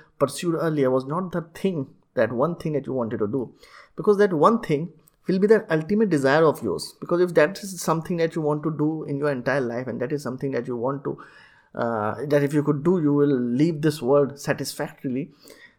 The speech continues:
then I think, uh, that, that thing you will keep on doing despite having failures and obstacles. You won't lose interest in middle because you are not getting the results that you are seeking,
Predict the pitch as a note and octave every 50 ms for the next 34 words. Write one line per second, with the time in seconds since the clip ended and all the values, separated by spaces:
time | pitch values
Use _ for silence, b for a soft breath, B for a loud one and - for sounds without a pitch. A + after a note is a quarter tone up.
0 | B - C#3 C3 E3 G3 A#3+ C#4 C4+ - - C#3+ D3 D3 - - F3 G3+ A3+ A3+
1 | - _ _ _ _ - - - - C3 B2+ A#2 A#2 A#2 G#2 A2 b b b b
2 | b b _ _ _ _ _ _ _ _ _ _ - - G#2+ - B2 C3 B2+ -
3 | - - D3 C#3+ C#3+ - _ _ - - G#3+ G#3 D#3+ B2 G#2+ b b b b b
4 | b b b b b b b b b _ _ _ _ _ _ _ _ _ _ _
5 | _ _ _ _ _ - C#3 D#3 F3 G3 G3+ F#3+ - - A3 A#3 A#3 A#3 A#3 A3+
6 | A3 G#3+ G#3 - D#3+ F#3+ F#3+ E3 C#3+ B2+ D#3+ E3+ - - _ _ - - - _
7 | _ _ _ _ - C#3+ C#3+ D3 C#3+ - - - - F#3 G3 G#3+ G#3 - - D3+
8 | C3+ D3 C3+ C3+ C#3+ - B2 A#2+ A#2 A#2 - C3 A2 G2+ G2 - - A2 G#2+ G#2
9 | F2 D#2 - - _ _ b b b b b b b b b b b b b b
10 | b - D#3+ E3 F#3 G#3 A#3+ B3+ A#3 F#3+ D#3+ F3+ G3 G3+ F3 D#3+ D3+ C#3+ C#3+ -
11 | F3+ E3+ - - F3 E3 D3 C#3 C#3 C#3 C3+ B2+ B2+ C3+ B2+ - B2+ - C#3 C3
12 | C3 B2 A#2+ - - _ - A#2+ B2+ C3+ C#3 C#3 C3+ C#3 C#3+ D3 C#3 - - _
13 | - - C3+ A#2 C#3 C3 B2+ B2 A#2+ A#2+ B2+ D3+ D3+ D3 D3 B2+ A2+ A2 - B2+
14 | A#2+ A#2+ A#2+ A2+ A#2 - - A#2+ B2 - - - A3 G#3+ G#3+ - - D#3+ D#3+ -